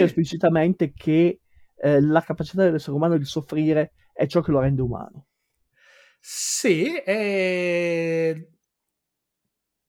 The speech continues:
Speaker 1: la sua tematica, secondo me, la, quella più affascinante, sotterranea, era la, la, il problema della, dell'identità. Eh,
Speaker 2: Eh.
Speaker 1: cioè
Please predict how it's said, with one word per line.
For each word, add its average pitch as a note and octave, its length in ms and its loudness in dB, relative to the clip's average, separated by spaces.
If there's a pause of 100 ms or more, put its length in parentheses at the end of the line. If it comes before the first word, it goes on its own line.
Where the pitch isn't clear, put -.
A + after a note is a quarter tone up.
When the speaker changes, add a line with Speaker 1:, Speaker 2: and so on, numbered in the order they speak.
(420)
Speaker 1:
la F#3+ 120 0
sua A3 280 0
tematica, G3 500 -2
secondo F3+ 200 -6
me, F#3 60 -6
la, D3+ 80 -10
quella F3+ 200 -4
più - 140 -6
affascinante, D#3+ 760 -10
sotterranea, D3 880 -14
era E3 320 -14
la, D3+ 500 -14 (500)
la, D3+ 200 -12
il C#3+ 100 -12
problema F#3+ 360 -8
della, D3 720 -8 (580)
dell'identità. D#3+ 760 -10 (2250)
Eh, D3+ 760 -6
Speaker 2:
Eh. C#3 80 -12
Speaker 1:
cioè E3 600 -2